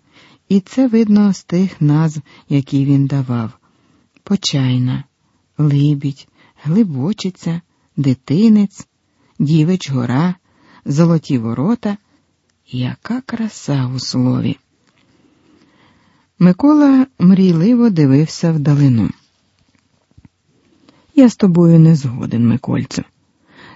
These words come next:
Ти все ідеалізуєш минуле. Чому ж не чуєш музики у назвах індустріальна,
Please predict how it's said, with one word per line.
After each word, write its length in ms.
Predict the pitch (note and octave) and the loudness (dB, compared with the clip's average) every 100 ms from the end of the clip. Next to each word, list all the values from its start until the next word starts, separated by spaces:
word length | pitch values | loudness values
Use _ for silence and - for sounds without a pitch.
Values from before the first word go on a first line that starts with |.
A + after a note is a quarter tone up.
| _ | _
Ти 200 | F3+ D#3 | 2 4
все 460 | C#3 - D#3+ A#3 - | 2 -2 2 2 0
ідеалізуєш 1040 | G#3+ G3 G#3+ A3 A3 G3 D3+ D#3+ F3 F3 F#3 | -2 0 2 4 4 4 0 0 0 -2 0
минуле. 560 | F#3 E3 C3 A2+ F2+ _ _ _ _ _ _ _ _ _ | 4 4 2 0 -4 _ _ _ _ _ _ _ _ _
Чому 380 | - F4 E4 D4 | -6 2 6 6
ж 120 | D#3+ | 6
не 100 | F3 | 2
чуєш 560 | F3+ G#3+ G#3 F#3 E3 - | 2 0 2 0 -2 -4
музики 600 | E3 F3 F#3+ E3 E3 D#3+ | 2 4 4 2 -4 -2
у 120 | D3 | 0
назвах 580 | C#3+ C#3+ C#3 C3+ C3 - - - - _ - | 2 2 0 0 -4 -6 -20 -20 -20 _ -6
індустріальна, 1300 | D3 C3+ B2+ B2+ - A#2+ A#2 D3+ A3+ A3 G3 F3+ F#3 | -2 -2 -4 -12 -10 -8 -6 -2 -2 0 -2 -6 -10